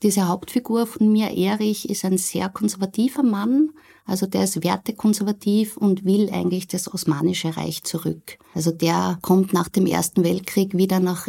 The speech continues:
Istanbul und ist dort aber nicht glücklich. Und lustigerweise ist es sein türkischer Freund Ali,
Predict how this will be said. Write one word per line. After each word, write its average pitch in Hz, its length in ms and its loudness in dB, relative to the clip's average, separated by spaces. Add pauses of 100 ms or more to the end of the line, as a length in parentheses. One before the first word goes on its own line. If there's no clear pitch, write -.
Istanbul 202 760 2
und 190 260 0
ist - 300 -2
dort 180 240 -2
aber 185 420 0
nicht 214 320 2
glücklich. 214 800 0 (500)
Und 180 580 2
lustigerweise 190 680 2
ist 190 220 0
es 190 220 0
sein 185 480 0
türkischer 214 500 2
Freund 180 580 0
Ali, 202 640 2